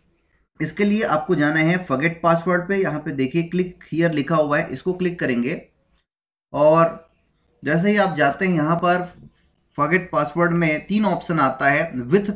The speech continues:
pin ओटीपी, get pin ओटीपी और forget pin ओटीपी। तो हमको with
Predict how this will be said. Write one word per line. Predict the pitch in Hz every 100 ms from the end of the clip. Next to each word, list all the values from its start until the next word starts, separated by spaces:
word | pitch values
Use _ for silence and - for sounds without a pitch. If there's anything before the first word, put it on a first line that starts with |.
| 208
pin | 214 214 -
ओटीपी, | 143 165 165 202 269 - _ _ _ _ -
get | 123 202 196
pin | 226 208
ओटीपी | 190 202 196 208
और | 214 -
forget | 156 175 180 214
pin | 208
ओटीपी। | - 117 113 - 95 - _ -
तो |
हमको | 175 180 220 165
with | 226